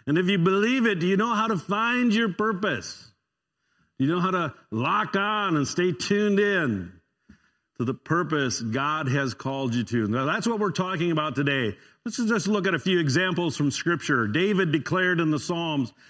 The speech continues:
Psalm one thirty-nine, it says, "I will praise you, for I am fearfully and wonderfully made.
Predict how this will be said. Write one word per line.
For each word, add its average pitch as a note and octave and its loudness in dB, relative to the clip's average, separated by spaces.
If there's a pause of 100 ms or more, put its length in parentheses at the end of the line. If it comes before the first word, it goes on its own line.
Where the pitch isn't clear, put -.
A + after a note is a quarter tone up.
(140)
Psalm F3 0
one F3+ 2
thirty-nine, E3 2
it C#3 0
says, C#3+ -2
"I E3+ 0
will G3 2
praise F#3+ 0
you, D#3 4
for D#3+ -2
I E3+ -2
am E3+ 2
fearfully G#3 0
and F3+ 0
wonderfully F#3 0
made. D3 -2